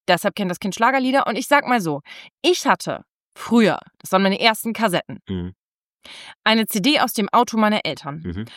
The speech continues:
Speaker 1: Doppel-, nee, Kassette, eine Kassette. Doppelkassette, Elton John, The Very Best Of. Das Cover war
Speaker 2: Sekunde, es gab Elton John als Kassette?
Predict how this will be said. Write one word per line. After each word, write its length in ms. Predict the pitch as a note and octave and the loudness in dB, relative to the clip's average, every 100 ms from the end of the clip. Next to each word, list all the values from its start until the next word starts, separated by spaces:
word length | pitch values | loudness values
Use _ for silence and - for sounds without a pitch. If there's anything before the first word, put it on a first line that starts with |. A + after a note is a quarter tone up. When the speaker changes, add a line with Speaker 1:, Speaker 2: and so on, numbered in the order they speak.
| - E3+ | -12 -2
Speaker 1:
Doppel-, 540 | D3 C#4 - A#3 G3 - - | 2 4 4 0 0 -6 0
nee, 200 | A3 F#3+ - | 2 2 -2
Kassette, 580 | F#3+ F#3 F#3 - D3 - | -2 0 0 -4 -8 -4
eine 180 | G3+ G#3+ | -2 -2
Kassette. 480 | - G#3 E3+ D#3 E3+ - _ | -2 -4 -4 -4 -8 -10 _
Doppelkassette, 1040 | E3+ F#3 C#4+ D4 G#3 D#3+ E3+ E3 - A3+ F4 - _ - - - - | 0 2 4 2 0 -4 -2 -2 0 0 0 -4 _ -20 -20 -2 4
Elton 340 | C4 C4 C4 | 4 4 2
John, 360 | G3 G3 G#3+ E4+ - | 4 4 2 -2 -2
The 160 | G3 F#3 | 0 2
Very 280 | G#3+ A#3 A#3 | 4 4 4
Best 360 | F#3 F#3+ - - | 2 0 -2 -2
Of. 340 | D#3+ G3 - - | -2 -2 -12 -6
Das 160 | F3 - | -4 -4
Cover 500 | - C#4 B3+ B3+ D4+ - - - - | -2 0 2 4 2 -2 -16 -20 -12
war 420 | F3 G#3 G#3+ G#3+ - | 0 4 6 4 0
Speaker 2:
Sekunde, 340 | F#3+ E3+ - D#3 | -8 -10 -10 -10
es 100 | - | -8
gab 140 | - - | -10 -10
Elton 320 | - - A#2 | -10 -6 -6
John 260 | - A#2 F#2 | -4 -6 -8
als 180 | - | -10
Kassette? 600 | - - - - - E3 | -12 -12 -12 -10 -8 -8